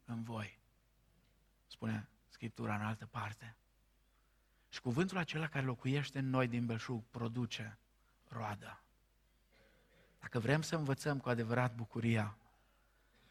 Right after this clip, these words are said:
atunci un pușcăriaș scrie unor oameni liberi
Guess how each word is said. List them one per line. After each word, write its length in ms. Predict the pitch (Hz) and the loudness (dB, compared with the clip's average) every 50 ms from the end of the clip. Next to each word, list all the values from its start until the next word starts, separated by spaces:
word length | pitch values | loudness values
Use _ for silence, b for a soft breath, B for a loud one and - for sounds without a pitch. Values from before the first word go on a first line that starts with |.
| - - - - - - - - - - - | -20 -20 -20 -20 -20 -20 -20 -20 -18 -8 -4
atunci 360 | - 113 - 139 131 123 - | -4 0 0 0 0 0 0
un 140 | 135 123 123 | -2 -2 -2
pușcăriaș 800 | - 120 117 - - 117 113 113 120 127 143 156 - - - - - _ _ _ _ _ _ _ _ _ _ _ _ _ _ _ _ _ _ _ | -2 -4 -4 -2 0 2 4 6 8 8 8 6 2 -2 -8 -10 -12 _ _ _ _ _ _ _ _ _ _ _ _ _ _ _ _ _ _ _
scrie 300 | - - - - 135 135 | -16 -12 -6 0 4 4
unor 240 | 131 127 123 120 117 | 4 6 6 4 6
oameni 320 | 120 120 120 123 120 117 113 | 6 6 6 6 4 4 4
liberi 480 | 117 123 123 113 131 139 143 143 139 | 4 2 4 4 4 2 2 0 -4